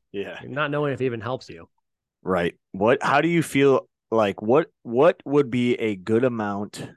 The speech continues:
Speaker 1: This is gonna be a tough question 'cause everybody's
Speaker 2: Oh,
Speaker 1: different.
Speaker 2: all
Speaker 1: What
Speaker 2: right.
Speaker 1: would be a good an-, amount of shots for a youth player, somebody in middle school to get up in a week, a month? How do you gauge that? Because I, I don't remember in middle school me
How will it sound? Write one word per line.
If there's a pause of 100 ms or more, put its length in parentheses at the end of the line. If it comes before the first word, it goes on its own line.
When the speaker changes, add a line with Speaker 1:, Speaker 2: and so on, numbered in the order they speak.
(160)
Speaker 1:
This
is
gonna
be
a
tough
question
'cause
everybody's
Speaker 2:
Oh,
Speaker 1:
different.
Speaker 2:
all
Speaker 1:
What
Speaker 2:
right.
Speaker 1:
would
be
a
good
an-,
amount
of
shots
for (640)
a
youth
player, (180)
somebody
in
middle
school (220)
to
get
up
in
a
week,
a
month? (840)
How
do
you (340)
gauge
that?
Because
I,
I
don't
remember
in
middle
school
me